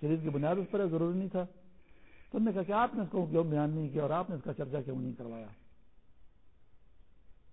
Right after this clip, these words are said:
تو اس کا اس کے پاس کوئی جواب نہیں۔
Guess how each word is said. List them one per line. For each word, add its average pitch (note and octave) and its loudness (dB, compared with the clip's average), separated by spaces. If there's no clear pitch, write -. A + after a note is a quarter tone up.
تو C3 -8
اس B2 -12
کا - -6
اس C#3 -6
کے D3 -10
پاس C#3+ -6
کوئی C#3 -6
جواب C3 -8
نہیں۔ F#3+ -8